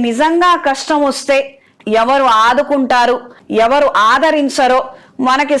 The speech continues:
సుస్పష్టంగా తెలిసింది. జీవితం అంటే ఏంటో ఈయన ఐదు సంవత్సరాలలో మనకి చూపించారు. కాబట్టి రాబోయే రెండు, రెండున్నర సంవత్సరాలలో కూడా భవిష్యత్తులో మంచి మార్పులు రావటానికి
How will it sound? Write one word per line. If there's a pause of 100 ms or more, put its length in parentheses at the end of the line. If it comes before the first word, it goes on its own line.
సుస్పష్టంగా (120)
తెలిసింది. (640)
జీవితం
అంటే (200)
ఏంటో (540)
ఈయన (140)
ఐదు (120)
సంవత్సరాలలో (120)
మనకి (100)
చూపించారు. (520)
కాబట్టి (120)
రాబోయే (100)
రెండు, (120)
రెండున్నర (160)
సంవత్సరాలలో (100)
కూడా (460)
భవిష్యత్తులో (120)
మంచి (120)
మార్పులు (100)
రావటానికి